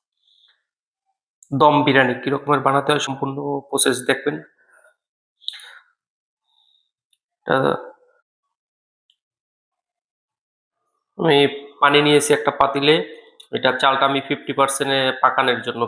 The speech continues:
ফিফটি পার্সেন্ট আমি বয়েল করবো চাল, তারপরে চালটা উঠিয়ে আমি ওর ভিতরে দিয়ে দিব, চিকেনের ভিতরে দিয়ে দিব। এ জায়গায় আমি দিয়ে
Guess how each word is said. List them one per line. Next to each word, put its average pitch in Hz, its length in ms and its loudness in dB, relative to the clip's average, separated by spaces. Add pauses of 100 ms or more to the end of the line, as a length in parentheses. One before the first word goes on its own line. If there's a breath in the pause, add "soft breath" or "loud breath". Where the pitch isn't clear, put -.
ফিফটি 127 260 -12
পার্সেন্ট 135 300 -2
আমি 131 200 -2
বয়েল 131 220 4
করবো 131 180 -4
চাল, 135 220 -2 (140)
তারপরে 127 420 -2
চালটা 127 340 0 (1000 loud breath)
উঠিয়ে 151 280 2 (100)
আমি 131 140 2
ওর 127 220 4
ভিতরে 123 280 2 (100)
দিয়ে 123 200 4
দিব, 117 140 -4 (3000 soft breath)
চিকেনের 127 420 0
ভিতরে 127 300 2
দিয়ে 123 200 0
দিব। 131 140 -2 (1000)
এ 190 140 -8
জায়গায় 147 200 6
আমি 147 160 4
দিয়ে 147 120 4